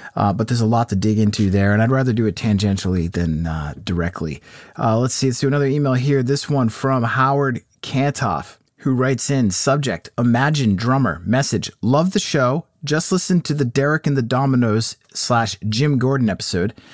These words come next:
Jim was truly great and truly troubled, but the drummer on Imagine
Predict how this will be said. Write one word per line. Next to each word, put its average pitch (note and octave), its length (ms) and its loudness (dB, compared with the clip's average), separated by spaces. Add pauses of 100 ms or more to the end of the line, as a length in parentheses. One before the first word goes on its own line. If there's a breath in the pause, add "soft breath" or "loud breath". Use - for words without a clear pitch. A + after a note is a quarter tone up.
(240 loud breath)
Jim F3+ 340 6
was F3+ 180 2
truly G3 340 2
great F3+ 420 0
and G2 120 0
truly B2+ 320 0
troubled, B2+ 460 -2 (160)
but A2 140 -4
the G2+ 80 0
drummer D3+ 360 2
on A#2 160 0
Imagine G#2 640 0